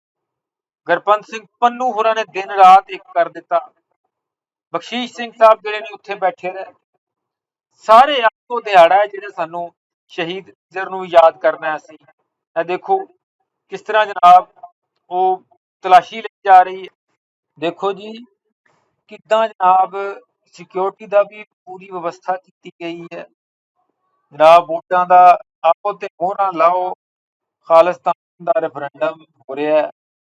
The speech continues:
ਵਾਸ਼ਿੰਗਟਨ ਡੀ ਸੀ ਦੇ ਵਿੱਚ। ਇਹਦੇ ਵਿੱਚ ਮੇਰੇ ਸਿੰਘ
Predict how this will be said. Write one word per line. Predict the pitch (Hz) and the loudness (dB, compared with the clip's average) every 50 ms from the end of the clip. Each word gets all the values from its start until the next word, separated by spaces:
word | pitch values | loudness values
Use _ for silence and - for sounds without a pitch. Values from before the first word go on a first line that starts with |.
| _ _ _ _ _ - | _ _ _ _ _ -14
ਵਾਸ਼ਿੰਗਟਨ | 139 139 - 156 156 151 143 - 175 160 165 156 | -14 -14 -12 -14 -16 -16 -16 -18 -20 -20 -20 -20
ਡੀ | 147 - - | -20 -20 -20
ਸੀ | - _ _ _ - | -20 _ _ _ -20
ਦੇ | 165 | -18
ਵਿੱਚ। | 156 156 156 - _ - 151 - _ _ _ _ _ _ _ _ _ _ _ - | -16 -16 -16 -18 _ -20 -20 -20 _ _ _ _ _ _ _ _ _ _ _ -14
ਇਹਦੇ | 170 170 185 190 | -10 -6 -6 -6
ਵਿੱਚ | 185 185 185 | -6 -6 -10
ਮੇਰੇ | 170 _ _ _ _ - 170 175 185 175 | -12 _ _ _ _ -16 -12 -12 -12 -12
ਸਿੰਘ | - - 180 180 | -12 -12 -14 -14